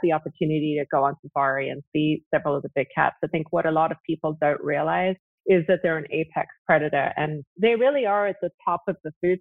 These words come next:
pyramid for the animal kingdom. If big cats disappear, that really does impact the rest of the pyramid, and that in turn im-, impacts the environment as well as ourselves. So it is,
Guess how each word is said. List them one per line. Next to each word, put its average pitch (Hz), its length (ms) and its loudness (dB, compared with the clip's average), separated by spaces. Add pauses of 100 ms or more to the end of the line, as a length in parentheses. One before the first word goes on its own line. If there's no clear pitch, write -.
pyramid 214 440 0 (120)
for 185 160 2
the 170 80 -2
animal 151 380 -4 (100)
kingdom. 185 440 0 (280)
If 220 80 4 (120)
big 254 140 4 (180)
cats 180 180 2 (180)
disappear, 170 760 2 (100)
that 208 220 2
really 190 400 2
does 165 160 0 (100)
impact 160 460 0 (220)
the 175 180 4
rest 156 260 -2 (160)
of 151 220 4 (100)
the 151 60 -4 (100)
pyramid, 196 480 2 (340)
and 190 120 4
that 190 160 4
in 190 120 -4 (120)
turn 170 240 -4
im-, 160 180 -6
impacts - 460 -2 (160)
the 175 80 4
environment 160 600 2
as 160 140 -4
well 151 160 -2
as 156 140 -4
ourselves. 147 540 0 (120)
So 196 80 4
it 208 140 4
is, 269 140 0